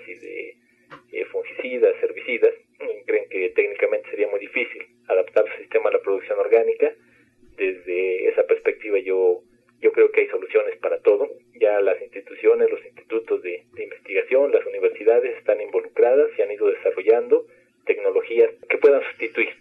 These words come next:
a los métodos convencionales con métodos orgánicos. Entonces ya hay quien les pueda resolver sus problemas técnicos, es cosa de, de buscarlos, de vincularse. Con nosotros con gusto podríamos orientar, canalizar hacia quién podría apoyar en esto.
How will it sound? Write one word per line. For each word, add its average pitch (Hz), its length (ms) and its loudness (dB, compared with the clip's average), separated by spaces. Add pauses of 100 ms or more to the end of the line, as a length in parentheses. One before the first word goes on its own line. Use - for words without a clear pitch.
(140)
a 107 80 -2
los 92 180 -4
métodos 107 400 2
convencionales 110 760 -2
con 92 220 -4
métodos 90 680 0
orgánicos. 131 580 0 (420)
Entonces 107 440 0
ya 107 160 4
hay 98 120 0 (160)
quien 98 140 -2
les - 100 -14
pueda 95 500 2
resolver - 520 0 (140)
sus 110 120 -14
problemas 101 500 -2
técnicos, - 460 -2
es - 100 -12
cosa - 320 -2
de, - 240 -8 (240)
de 101 100 0
buscarlos, 175 560 0
de 113 280 4
vincularse. 117 640 -2
Con 120 140 -6
nosotros - 360 2
con 107 160 -4
gusto - 300 -6
podríamos 107 520 2
orientar, 113 540 0
canalizar 107 480 0 (320)
hacia - 300 -2
quién 110 240 -2
podría 101 560 0
apoyar 98 400 0
en 110 120 -2
esto. - 400 -4